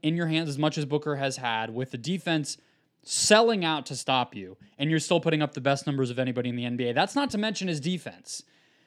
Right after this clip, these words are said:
You know, I've mentioned it every game, so I, I don't feel like I have to necessarily sell you on it right now, but, you know, Booker has eleven steals and five blocks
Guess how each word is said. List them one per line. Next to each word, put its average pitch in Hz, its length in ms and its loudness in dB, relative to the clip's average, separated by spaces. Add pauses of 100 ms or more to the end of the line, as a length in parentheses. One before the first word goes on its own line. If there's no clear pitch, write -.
(160)
You 135 80 0
know, 120 200 -2 (240)
I've 160 160 6
mentioned 170 320 0
it 165 80 4
every 151 260 4
game, 147 280 2
so 139 160 0
I, 123 140 4 (100)
I 131 80 -2
don't 139 180 -2
feel 151 80 -2
like 139 140 0
I 131 80 0
have 135 220 0
to 135 80 -6
necessarily 127 580 -4 (540)
sell 202 360 10
you 139 220 4
on 101 160 -6
it 127 160 -4
right 120 220 -2
now, 110 260 -4
but, 127 300 0 (800)
you 190 100 -2
know, 135 100 4
Booker 185 380 2
has 147 580 2 (500)
eleven 180 380 4
steals 156 580 0 (840)
and 139 160 -4
five 143 340 4
blocks 113 640 -2